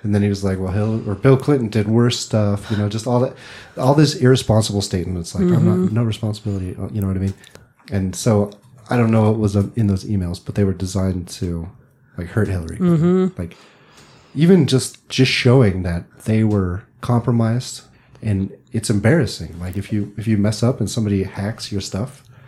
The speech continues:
Speaker 1: and you lose the power to control it, they control it and they release it to the world. Even if there's nothing specifically damaging in there or embarrassing,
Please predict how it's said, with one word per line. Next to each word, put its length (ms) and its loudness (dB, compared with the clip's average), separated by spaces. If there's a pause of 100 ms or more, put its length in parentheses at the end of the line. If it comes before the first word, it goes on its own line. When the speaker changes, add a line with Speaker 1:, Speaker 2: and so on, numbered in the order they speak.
(140)
Speaker 1:
and 340 -4 (280)
you 200 2
lose 260 4
the 60 -6
power 300 0
to 80 -2
control 360 -2
it, 160 -2
they 140 0
control 380 -2
it 140 0
and 120 -6
they 80 -2
release 460 -4
it 80 -10
to 60 -6
the 60 -2
world. 240 -2 (560)
Even 200 4
if 120 0
there's 160 0
nothing 300 2
specifically 720 -2
damaging 520 -2
in 100 -6
there 200 -4
or 20 -4
embarrassing, 640 -2